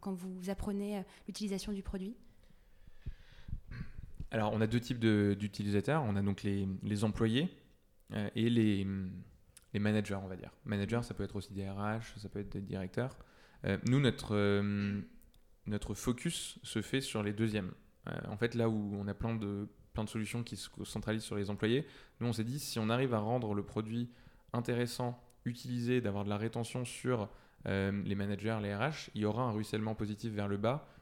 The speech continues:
Speaker 2: puisqu'ils vont faire des retours aux équipes. Et ce qui fait que on est sollicité, certes, et si on te demande de répondre à des questions toutes les semaines, tu vas pas forcément le faire,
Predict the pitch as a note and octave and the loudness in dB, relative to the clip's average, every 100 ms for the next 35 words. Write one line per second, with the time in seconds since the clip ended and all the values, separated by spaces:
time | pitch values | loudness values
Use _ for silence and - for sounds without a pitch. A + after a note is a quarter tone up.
0 | - - - A2 G2+ G2 A#2 G#2 G#2 G#2+ | -16 -10 -2 0 0 0 0 2 2 2
1 | B2 A2 G#2 - - - G#2+ - B2 A#2+ | 4 4 2 -2 -6 -4 -6 -4 -8 -4
2 | C#3+ C#3+ C3 B2+ - - - - - G#2+ | -4 0 0 0 -4 -20 -20 -18 -6 -2
3 | G2+ A#2 G#2+ A2 A#2+ A#2 - A#2+ - - | 0 0 -2 -2 0 0 0 -4 -4 -16
4 | - - G#2 G2 G2 G2 G2 - - - | -16 -8 -4 -2 -2 -2 -4 -8 -20 -20
5 | - - - - - - G#2+ A2 A2+ G#2 | -20 -20 -20 -18 -8 -4 0 2 4 4
6 | G#2 A2+ G2+ G2+ G2 - G2+ G#2 G#2 A#2 | 4 2 0 0 -2 -2 -4 -2 -2 0
7 | A2+ G#2 G#2 G2+ G2 G2+ G2+ D3 E3 | 0 0 -2 -2 -2 -2 0 2 0